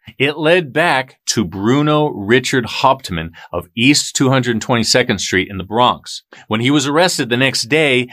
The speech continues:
he had a twenty dollar gold certificate from the ransom on him.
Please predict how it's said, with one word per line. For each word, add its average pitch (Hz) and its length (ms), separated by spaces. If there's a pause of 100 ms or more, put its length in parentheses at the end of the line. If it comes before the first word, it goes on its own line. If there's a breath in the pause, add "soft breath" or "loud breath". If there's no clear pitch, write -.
(140 loud breath)
he 123 100
had 123 140
a 107 80
twenty 165 340
dollar 147 300
gold 127 260
certificate 123 600
from 143 320
the 143 80
ransom 143 460
on 139 320
him. 82 260